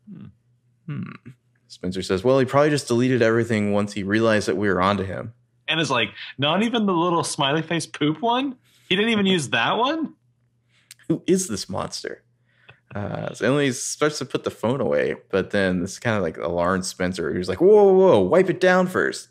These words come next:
Speaker 2: And she reaches into her pocket and pulls out a little handy wipe and gives one to Emily. And she says, "You know, you always used to make fun of me for carrying these around, but now who's the up-, who, now who's an uptight nerd?" Emily says, "You, still you."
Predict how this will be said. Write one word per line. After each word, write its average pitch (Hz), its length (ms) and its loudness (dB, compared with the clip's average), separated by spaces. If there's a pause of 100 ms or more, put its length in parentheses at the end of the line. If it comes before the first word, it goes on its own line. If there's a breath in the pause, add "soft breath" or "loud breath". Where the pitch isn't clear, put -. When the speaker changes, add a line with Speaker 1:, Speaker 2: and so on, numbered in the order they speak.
(380 soft breath)
Speaker 2:
And 92 120 -8
she 92 120 -2
reaches 160 300 -2
into 151 180 2
her 120 80 2
pocket 110 440 2
and 92 80 -2
pulls 131 240 -2
out 123 260 4
a 101 60 0
little 92 200 0
handy 117 280 -2
wipe 62 360 -4
and 80 200 -6
gives 101 240 -4
one 92 200 -4
to 73 300 -2
Emily. 92 440 -2 (560)
And 127 140 -10
she - 60 -10
says, - 220 0
"You 147 80 2
know, 143 140 6
you 139 120 6
always 135 200 4
used 135 140 -4
to - 60 -4
make 123 140 2
fun 135 200 0
of 120 40 2
me 107 100 2
for 95 120 -4
carrying 110 300 0
these 104 140 0
around, 90 480 2
but 85 120 -2
now 127 180 4
who's 123 240 2
the 95 160 0
up-, 87 200 -2
who, 127 200 0
now 120 220 4
who's 120 160 0
an 95 60 0
uptight 87 380 -2
nerd?" 76 320 -4 (960)
Emily 85 280 -6
says, 87 260 -4
"You, 117 380 2
still 123 380 2
you." 101 380 0